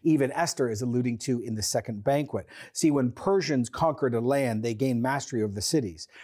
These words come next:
Then they'd choose the most handsome boys and castrate them. Oh. And they would just become slaves to the king and not men. They'd take all the most beautiful women and give them to the king. They'd burn the cities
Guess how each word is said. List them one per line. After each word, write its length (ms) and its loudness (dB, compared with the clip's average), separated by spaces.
Then 180 2
they'd 180 2
choose 380 0
the 100 -2
most 420 -4
handsome 460 0
boys 300 -4
and 180 -12
castrate 600 -4
them. 240 -10
Oh. 280 -4
And 140 2
they 80 4
would 140 4
just 200 -4
become 540 -2
slaves 680 0
to 100 -6
the 100 -6
king 320 -2
and 120 -4
not 240 -4
men. 640 0
They'd 140 2
take 140 2
all 120 4
the 100 2
most 180 0
beautiful 380 0
women 340 2
and 160 -4
give 180 2
them 140 -2
to 100 -12
the 100 -6
king. 560 -2
They'd 220 0
burn 300 2
the 80 -4
cities 680 -2